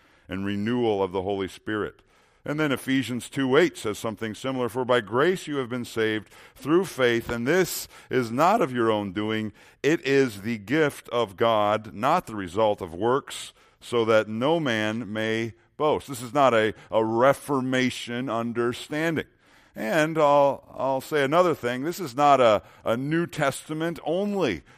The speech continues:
understanding. It, this is, this is, these are all doctrines that we find throughout Scripture,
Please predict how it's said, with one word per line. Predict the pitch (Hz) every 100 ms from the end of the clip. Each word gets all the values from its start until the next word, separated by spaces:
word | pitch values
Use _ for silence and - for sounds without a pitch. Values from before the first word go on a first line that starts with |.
| _
understanding. | - 123 117 110 92 - _ - - 113 95 73 - _ _ _
It, | - 185
this | 190 -
is, | 139 110 - _
this | 147 151
is, | 147 113 123 -
these | 131 156
are | 151
all | 143 139
doctrines | 127 127 143 147 135
that | 123 120
we | 127
find | - 135 135 131
throughout | 127 139 139 147 -
Scripture, | - 127 101 - 69